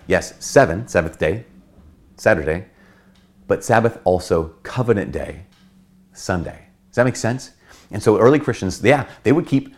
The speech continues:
the old covenant, Sabbath, Saturday, and they, they, on Sunday, they would keep the new covenant, Sunday, that Jesus Christ had made. That's why on the Lord's Day, in the book of Revelation, chapter one, John says, yeah, on the Lord's Day, basically, he was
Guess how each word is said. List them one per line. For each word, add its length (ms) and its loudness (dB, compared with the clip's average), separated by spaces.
the 80 0
old 300 4
covenant, 380 -4
Sabbath, 480 2
Saturday, 500 2
and 140 0
they, 80 6
they, 260 6
on 140 0
Sunday, 360 6
they 120 2
would 240 4
keep 220 0
the 80 2
new 160 4
covenant, 380 -2
Sunday, 380 2
that 340 0
Jesus 280 -2
Christ 240 0
had 120 0
made. 160 -2
That's 180 -2
why 220 4
on 80 -2
the 80 0
Lord's 240 2
Day, 220 0
in 120 -2
the 60 -2
book 140 2
of 60 -4
Revelation, 640 -2
chapter 300 -2
one, 320 -4
John 240 0
says, 280 -2
yeah, 220 2
on 120 0
the 80 0
Lord's 320 2
Day, 240 2
basically, 360 -4
he 100 -2
was 180 -4